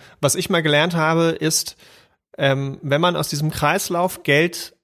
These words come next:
also ich arbeite für Geld und wenn ich mehr Geld haben will, dann muss ich mehr arbeiten, so nach dem Motto. Wenn ich aus dem Kreislauf Geld, Arbeit, Arbeit, Geld raus will, dann ist der eminente Unterschied, will ich arbeiten, das, was du machst, weil du es gerne machst, weil du glücklich dabei bist,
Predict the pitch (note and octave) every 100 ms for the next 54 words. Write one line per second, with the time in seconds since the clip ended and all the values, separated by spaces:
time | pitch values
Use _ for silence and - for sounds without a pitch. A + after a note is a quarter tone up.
0 | _ C#3 C#3+ C#3+ - D#3 F#3 F3 D#3+ -
1 | C#3 B2+ C#3+ F#3+ - - - _ _ _
2 | _ _ _ _ C#3 C3+ C3+ C3 - C3+
3 | C#3 C#3 D3 D#3 D#3 D3+ D3 C#3+ C#3 C3+
4 | C3+ C3 C3 B2 C3 B2+ A#2 A#2+ A#2+ C3+
5 | B2+ B2+ B2+ D3+ C#3+ D3+ D3+ E3 - F3
6 | E3 D3 D#3+ D#3+ C#3+ F3 E3 C#3+ D3+ D3
7 | - D3 C#3 C3 D3 - A#2 A2+ - -
8 | - _ C3 C#3+ C#3+ - C#3+ C#3+ D3 D#3+
9 | - _ _ - F3 A3+ G#3 G#3+ - G3
10 | G3+ C#3 - F3+ - - _ _ _ _
11 | _ _ _ C3 B2 F3 B3 F#3 G3+ G#3
12 | G#3 C4+ F4+ - _ C3+ - C#3 - E3+
13 | B3+ - C#3 C3 - C3+ E3+ B3 E4+ -
14 | C#3 B2+ C3 - E3+ E3 E3+ E3 B2 -